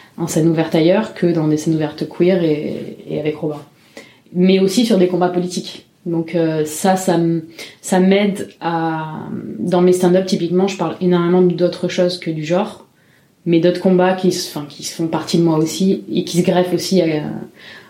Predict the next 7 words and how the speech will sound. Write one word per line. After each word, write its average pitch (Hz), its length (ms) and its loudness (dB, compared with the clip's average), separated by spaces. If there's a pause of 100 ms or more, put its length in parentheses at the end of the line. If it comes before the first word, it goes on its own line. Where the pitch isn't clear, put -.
au 156 80 0
combat 151 380 0
queer - 500 -2 (220)
et, 151 760 -2
et 160 40 -2
de 160 140 2
genre, 185 360 0